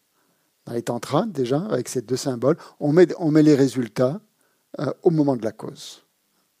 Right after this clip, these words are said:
C'est-à-dire que les co-, les résultats et la cause sont, sont mélangés. C'est pour ça que ça va plus vite, parce qu'on se projette dans, déjà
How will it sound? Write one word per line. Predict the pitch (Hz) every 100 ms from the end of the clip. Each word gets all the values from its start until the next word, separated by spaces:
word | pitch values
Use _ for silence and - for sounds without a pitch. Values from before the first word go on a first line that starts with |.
| _ _ _ _ _
C'est-à-dire | - 135 127
que | 120
les | 123
co-, | - 151 156
les | 233
résultats | 131 135 139 120 135
et | 123
la | 123
cause | - 131 127 196 _ _ _ _ _ -
sont, | - - 117 180
sont | 127
mélangés. | 117 120 113 117 _ _ _ _ _ _ - - _ _ _ _ _ _ _ - -
C'est | -
pour | 135 135
ça |
que | 156
ça | -
va | 127
plus | - 120
vite, | 110 - _
parce | - 123
qu'on | 131
se | -
projette | 131 - 156 135 127
dans, | 117 120 131
déjà | 165 139 123